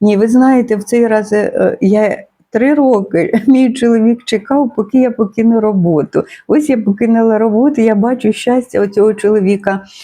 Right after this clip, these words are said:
Ви знаєте, він пішов працювати, він ожив, він розуміє, що,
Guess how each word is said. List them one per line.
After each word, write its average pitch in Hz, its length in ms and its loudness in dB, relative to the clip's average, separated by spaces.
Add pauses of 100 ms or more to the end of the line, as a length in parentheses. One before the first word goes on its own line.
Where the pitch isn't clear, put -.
(320)
Ви 202 100 0
знаєте, 262 380 2
він 269 180 2
пішов 247 400 -2
працювати, 240 760 -2
він 240 200 2
ожив, 226 800 2
він 240 360 2
розуміє, 233 680 2
що, 226 440 -2